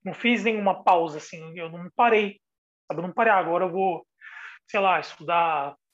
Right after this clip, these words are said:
é, marimba e s-, vou estudar aqui outras coisas e de-, depois eu continuo." Não, continuei estudando repertório orquestral,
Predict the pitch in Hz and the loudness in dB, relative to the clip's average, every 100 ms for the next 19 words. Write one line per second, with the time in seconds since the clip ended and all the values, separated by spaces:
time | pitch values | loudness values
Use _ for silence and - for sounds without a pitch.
0 | 208 151 151 147 151 151 165 202 226 226 | -12 -10 -10 -10 -8 -8 -4 -2 0 0
1 | 180 160 151 147 147 143 143 143 143 139 | 2 4 4 4 2 -2 -8 -12 -14 -14
2 | 135 131 - - 147 147 - 165 165 - | -14 -14 -14 -14 -10 -10 -4 0 0 0
3 | 170 170 165 - 180 196 196 180 202 196 | -2 -2 -4 -4 -2 0 0 0 0 0
4 | 185 - 175 196 190 190 202 190 180 190 | 0 -2 -4 0 0 0 -4 -4 -6 -6
5 | 320 285 233 240 - 269 220 - 233 247 | -4 -4 -2 -2 -4 -4 -6 -4 -6 -2
6 | 233 262 277 269 269 269 - 254 294 | -2 -4 -2 -2 -2 -8 0 4 4